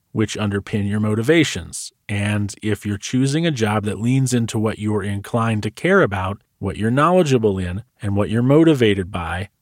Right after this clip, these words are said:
chances are you're going to be very happy in the position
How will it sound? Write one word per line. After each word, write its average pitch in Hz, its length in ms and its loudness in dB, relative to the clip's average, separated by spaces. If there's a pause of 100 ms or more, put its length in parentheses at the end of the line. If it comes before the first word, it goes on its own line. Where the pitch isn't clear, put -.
chances 110 540 -2
are 113 460 2 (140)
you're 110 180 0
going 107 260 2
to 104 100 -4
be 107 100 2
very 98 240 -2
happy 123 680 -2
in 101 160 -2
the 95 80 -4
position 101 580 -2